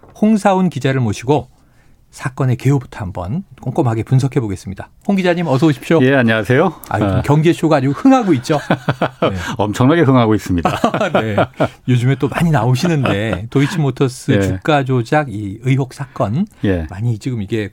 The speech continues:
Speaker 1: 세간의 관심을 모으고 있습니다. 권오수 회장의 이제 지난 십육 일 밤 구속
Speaker 2: 예.
Speaker 1: 이후에 이게
Speaker 2: 예.
Speaker 1: 급물살을 타고 있는데요. 사건의 수사는 지난해 사월에 시작해서 일 년 칠 개월째 이어지고 있는데,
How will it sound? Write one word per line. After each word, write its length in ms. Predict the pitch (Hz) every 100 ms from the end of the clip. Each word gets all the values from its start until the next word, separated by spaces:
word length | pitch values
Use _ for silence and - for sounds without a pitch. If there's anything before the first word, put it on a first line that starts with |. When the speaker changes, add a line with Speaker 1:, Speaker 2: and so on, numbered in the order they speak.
| -
Speaker 1:
세간의 380 | - 165 143 135
관심을 440 | - 113 156 151
모으고 300 | 120 107 123
있습니다. 440 | 110 - 92 95 - - - - - -
권오수 640 | 156 180 208 202 - 202 196
회장의 640 | 190 185 175 175 202 214
이제 180 | 139 120
지난 240 | - 123
십육 320 | 110 - 185 151
일 80 |
밤 220 | 127 120 104
구속 300 | - 110 127
Speaker 2:
예. 380 | - _ _ -
Speaker 1:
이후에 400 | 107 117 110 101
이게 140 | 95
Speaker 2:
예. 20 | 90
Speaker 1:
급물살을 560 | 120 139 131 135 123
타고 240 | - 151 143
있는데요. 560 | 107 101 92 90 196 - _ - - _ -
사건의 520 | - 190 208 202 196
수사는 580 | - 208 185 131 127 76 -
지난해 460 | - 147 147 143
사월에 600 | 131 - 175 175 165 151
시작해서 680 | 127 - 123 - 95 95 - -
일 160 | 123
년 140 | 143 127
칠 220 | - 220
개월째 400 | 202 165 127 139
이어지고 380 | 113 117 110 104
있는데, 420 | 90 87 95 180